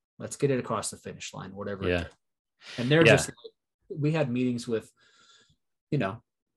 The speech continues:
Speaker 1: investor teams and things like that. And Jared would, would call me after and be like, "I would have gotten, I would have gotten hung up on trying to pitch a lot of,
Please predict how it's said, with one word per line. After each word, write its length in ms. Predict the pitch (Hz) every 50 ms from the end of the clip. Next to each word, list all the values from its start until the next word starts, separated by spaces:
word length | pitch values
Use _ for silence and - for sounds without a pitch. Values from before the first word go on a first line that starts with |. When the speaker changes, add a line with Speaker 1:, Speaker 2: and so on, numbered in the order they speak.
| _ _ -
Speaker 1:
investor 400 | 127 123 120 127 139 - - 120
teams 600 | - - - 101 95 92 92 101 - - - _ _ -
and 140 | 127 117 117
things 240 | 120 110 104 - -
like 180 | 104 98 -
that. 300 | - 107 104 101 101 101
And 160 | 101 98 107 104
Jared 320 | 107 107 110 110 107 113 156 - _ _ _ -
would, 160 | 117 - - _ _ _ -
would 160 | - 113 117
call 220 | - - 117 113 110
me 100 | 110 107
after 300 | 107 113 120 - - 101
and 60 | 92
be 80 | 95 95
like, 200 | 92 95 101 _ _ _ _ _ _ _ _ _ _ _ _ _ _ _ _ _ _ -
"I 100 | 113 131
would 160 | 143 143 123 110
have 80 | 104
gotten, 540 | 104 107 104 98 92 101 101 98 98 107 - _ _ _ _ _ _ _ _ _ _ _ _ _ _ _ -
I 80 | 131 139
would 120 | 147 151
have 60 | 147 139
gotten 220 | 131 120 117 110
hung 220 | 98 107 123 117
up 240 | 117 117 117 120 -
on 320 | 107 104 101 101 101 104 - _ _ _ _ _ _ _ _ _ _ _ _ _ _ _ _
trying 200 | - - 131 123
to 60 | 120 117
pitch 260 | - - 117 - -
a 60 | 107
lot 200 | 101 104 104 110
of, 80 | 110